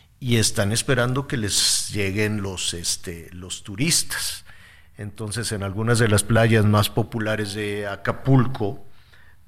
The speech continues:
pues, eh, todavía están las lanchas ahí volteadas. Acabamos de estar ahí, estuvimos preparando una posada para niños y niñas de,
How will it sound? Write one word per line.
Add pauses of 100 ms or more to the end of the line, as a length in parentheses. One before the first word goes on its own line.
(160)
pues,
eh, (340)
todavía
están
las
lanchas
ahí
volteadas. (360)
Acabamos
de
estar
ahí,
estuvimos
preparando
una
posada
para (100)
niños
y
niñas
de,